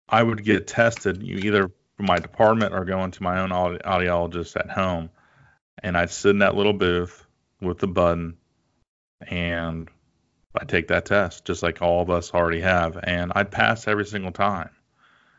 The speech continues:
And as it got progressive, like, years went by, and I noticed, again, just getting worse and worse, especially in areas of background noise. So I was a disaster when it came to being in a restaurant,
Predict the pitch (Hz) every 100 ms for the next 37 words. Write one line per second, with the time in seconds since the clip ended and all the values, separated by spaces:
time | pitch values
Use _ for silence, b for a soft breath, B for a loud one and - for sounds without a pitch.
0 | _ _ 92 92 85 85 - _ _ _
1 | _ - 107 101 92 107 110 - 90 95
2 | 113 131 98 85 87 85 87 98 95 95
3 | 90 87 98 117 95 87 90 87 87 98
4 | 92 85 - 95 87 92 82 76 82 82
5 | - 87 80 85 87 87 90 87 85 92
6 | 92 - 135 - 110 101 92 95 92 92
7 | 87 85 85 92 92 90 82 82 85 87
8 | 92 - 87 101 104 92 85 90 90 90
9 | 92 92 - - - _ _ _ _ _
10 | - 92 87 85 87 87 82 92 82 80
11 | 87 82 82 80 82 80 - - - -